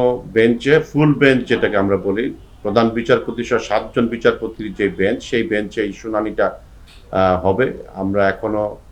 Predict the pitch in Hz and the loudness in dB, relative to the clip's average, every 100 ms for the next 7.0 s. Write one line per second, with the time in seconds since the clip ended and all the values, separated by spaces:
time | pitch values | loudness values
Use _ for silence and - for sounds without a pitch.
0 | - - - - 90 90 90 87 - 98 | -20 -20 -20 -10 -4 -2 -2 0 0 2
1 | 113 - 104 101 107 117 147 - - - | 0 0 2 2 2 2 0 -6 -18 -18
2 | 92 92 92 95 92 - - - - - | -6 -4 -2 0 -2 -4 -20 -20 -20 -20
3 | - 101 95 98 101 107 110 113 113 113 | -10 -2 2 2 2 0 0 0 -2 -2
4 | 117 - 120 123 123 165 - - - 104 | -4 -2 -2 -2 -2 -6 -6 -12 -8 -4
5 | 110 117 113 104 101 101 98 - - - | -4 0 2 2 2 0 0 -4 -18 -20
6 | - - - 92 92 95 92 95 92 92 | -20 -18 -6 -2 0 0 0 0 0 0